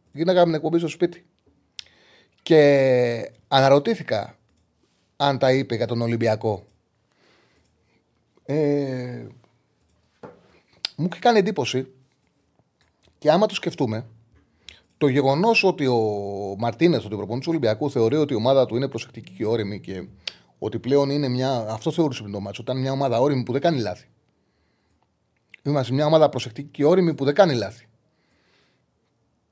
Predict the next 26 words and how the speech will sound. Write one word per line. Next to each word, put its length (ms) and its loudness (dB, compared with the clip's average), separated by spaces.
Το 60 2
γεγονός 280 4
ότι 100 0
το 100 2
πείσε 260 0
αυτό 200 4
το 100 2
πράγμα, 360 4
θεωρώ 260 4
ότι 260 0
τον, 280 0
ε, 400 -2
οδήγησε 720 -2
στο 200 -2
να 80 4
κατεβάσει 640 4
το 220 2
ίδιο 300 0
σχέδιο, 460 -2
το 120 -2
ίδιο 240 0
πλάνο 420 -4
με 120 -2
αυτό 220 -4
το 80 -4
οποίο 400 0